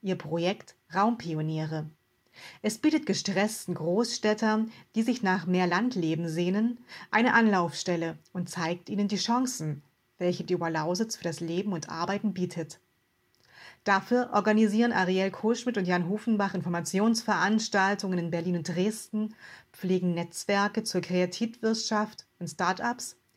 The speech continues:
und vermitteln Kontakte zu politischen Entscheidungsträgern und Behörden. Manchmal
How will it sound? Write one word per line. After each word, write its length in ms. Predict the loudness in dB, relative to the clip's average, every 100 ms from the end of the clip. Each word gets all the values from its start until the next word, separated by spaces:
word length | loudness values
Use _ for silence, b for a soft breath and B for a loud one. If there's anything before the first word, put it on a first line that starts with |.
| B B B
und 120 | -2
vermitteln 440 | 2 2 2 2 0
Kontakte 720 | 0 -2 -2 -4 -4 -6 -6
zu 140 | -8 -6
politischen 480 | -4 -2 -2 -2 -4
Entscheidungsträgern 1080 | -4 -2 0 2 0 0 0 0 0 0
und 220 | -2 -4
Behörden. 580 | -4 -2 0 0 -2 -6 -14 _ _ _ _ _ _ _
Manchmal 580 | -8 -8 -4 0 2